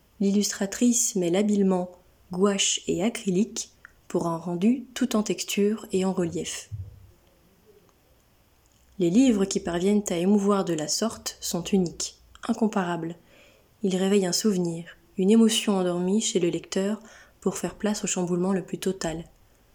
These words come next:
Ce livre bleu tempête, au dos jaune toilé, a d'ailleurs bien remué des choses en moi. L'exil de cette renarde fait d'une part écho à l'actualité,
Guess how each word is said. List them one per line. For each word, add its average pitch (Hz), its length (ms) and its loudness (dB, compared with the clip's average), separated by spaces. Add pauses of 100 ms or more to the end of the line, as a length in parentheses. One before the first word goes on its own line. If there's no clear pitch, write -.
(180)
Ce - 220 -2
livre 180 480 2
bleu 190 320 2
tempête, - 600 -2 (420)
au 185 80 0
dos 170 240 0
jaune 247 320 6
toilé, 180 440 0 (200)
a 175 80 -2
d'ailleurs 165 340 -4
bien 190 240 4
remué 196 280 4
des 175 100 2
choses 185 260 0
en 175 80 0
moi. 165 320 -6 (560)
L'exil 185 480 2
de 170 100 -2
cette 170 220 -4
renarde 220 480 0 (420)
fait - 160 -6
d'une 170 200 -2
part 233 180 2
écho 202 300 0
à 185 80 0
l'actualité, 175 680 -4